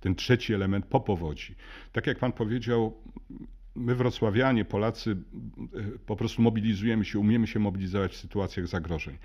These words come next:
Ale przychodzi potem ten moment następny i jest, jest bardzo często źle. Zaczynają się spory o środki finansowe, o pomoc, o ich podzielenie, o tym, kto ma wykonać określone zadania. I muszę powiedzieć, że tu także wrocławianie,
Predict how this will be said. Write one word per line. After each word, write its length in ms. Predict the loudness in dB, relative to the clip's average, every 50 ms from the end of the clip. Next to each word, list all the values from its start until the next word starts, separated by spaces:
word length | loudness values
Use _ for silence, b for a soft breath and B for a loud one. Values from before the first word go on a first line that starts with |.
| B B B B B B B B -2
Ale 160 | 0 0 2
przychodzi 380 | 2 2 2 2 2 2 2 2
potem 280 | 0 0 0 2 0 0
ten 260 | 2 2 2 0 0 -2 -4 0
moment 360 | 2 4 4 4 2 0 0
następny 840 | 0 -2 -2 -2 -2 -2 -2 -2 -4 -4 -2 -2 0 0 -2 -2 -4 -4
i 120 | -2 -2 0
jest, 420 | 0 0 -2 -4 -8 -10 -8 -8 -8 -6 -6 -6
jest 140 | -4 -4
bardzo 460 | -2 -2 -2 -2 -2 -2 -2 -2 -2 -4 -6
często 380 | -4 -2 -2 -2 -2 -2 -2 -2
źle. 340 | 0 0 -2 -2 -2 -4 B B B B B B B B -10 -4
Zaczynają 360 | -4 -2 -2 0 0 -2 0
się 160 | -2 -2 -4
spory 440 | -6 -4 -2 0 2 2 2 2 2
o 200 | 2 0 0 0
środki 420 | -2 -4 -4 -4 -4 -4 -4 -8
finansowe, 600 | -8 -6 -6 -6 -4 -4 -6 -6 -8 -6 -4 -4
o 80 | -4 -4
pomoc, 520 | 0 2 4 4 4 4 2 0 -4 -6
o 80 | -6 -6
ich 160 | -6 -6 -6
podzielenie, 720 | -4 -2 -2 0 2 2 2 2 2 2 0 0 -2 -4 B B B B B B
o 100 | -6 -4
tym, 220 | -2 0 0 0 -2
kto 220 | 0 2 2 4
ma 120 | 4 4
wykonać 440 | 2 0 -2 -2 0 0 0 -2 -4
określone 440 | -4 -4 -4 -4 -4 -2 -2 0 0
zadania. 480 | 0 -2 -2 -2 -2 -2 -2 -4 -6 B B B B B B B -6
I 60 | -4
muszę 200 | -4 -4 -2 -4
powiedzieć, 360 | -4 -4 -4 -4 -2 -2 -2 0
że 160 | 0 -2 -2 -2 -6 -16 -8
tu 140 | -6 -4 -4
także 440 | -2 0 2 2 2 2 0 0 0
wrocławianie, 840 | 0 0 -2 -2 -2 -2 -2 -2 -2 -2 -2 0 0 -2 -2 -2